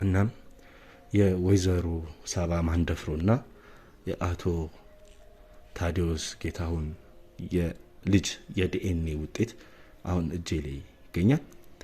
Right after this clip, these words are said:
ይሄን የዲኤንኤ ውጤት ከፍቼ ለነሱ፣ ለእናንተ፣ ለመላው የዓለም ሕዝብ ሁሉ የምገልጽና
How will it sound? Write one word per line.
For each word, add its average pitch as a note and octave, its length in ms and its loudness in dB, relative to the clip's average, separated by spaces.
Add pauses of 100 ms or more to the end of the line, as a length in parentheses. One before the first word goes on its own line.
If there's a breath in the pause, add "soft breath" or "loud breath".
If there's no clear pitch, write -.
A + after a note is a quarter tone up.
(100)
ይሄን F#2+ 260 4
የዲኤንኤ E2+ 400 2
ውጤት - 380 -6
ከፍቼ - 320 -6 (960 soft breath)
ለነሱ፣ E2 360 2 (1120)
ለእናንተ፣ D#2+ 440 0 (880)
ለመላው E2 540 0 (200)
የዓለም E2+ 420 -2
ሕዝብ F2+ 280 0
ሁሉ - 180 -6 (640 soft breath)
የምገልጽና E2+ 680 0